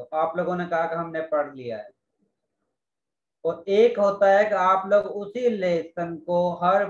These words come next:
point को carefully पढ़ते हो और उसको understand करते हो।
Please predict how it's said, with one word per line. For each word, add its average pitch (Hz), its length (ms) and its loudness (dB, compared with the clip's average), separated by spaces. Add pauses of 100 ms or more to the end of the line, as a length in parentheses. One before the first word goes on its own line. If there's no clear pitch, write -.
(120)
point 170 540 -4
को 185 140 -6
carefully 190 1000 -6 (140)
पढ़ते 170 400 0
हो 180 140 0
और 185 180 0
उसको 175 320 -8
understand 160 920 -6
करते 107 320 -10
हो। 98 100 -16